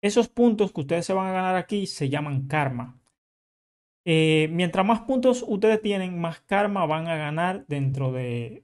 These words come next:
de las plataformas. Esos puntos se ganan nosotros realizando tareas. Las tareas pueden ser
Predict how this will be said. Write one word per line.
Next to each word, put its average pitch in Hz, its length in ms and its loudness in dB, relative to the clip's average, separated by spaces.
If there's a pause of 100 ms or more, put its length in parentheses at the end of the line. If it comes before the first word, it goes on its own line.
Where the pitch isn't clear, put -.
de 123 580 -8
las 135 200 -10
plataformas. 135 760 -10 (400)
Esos 240 220 2
puntos 240 360 2
se 190 120 -2
ganan 196 520 0
nosotros 160 440 -4
realizando 160 500 -4
tareas. 120 540 -8 (440)
Las 160 140 -2
tareas 190 320 4
pueden 208 280 2
ser 196 420 -2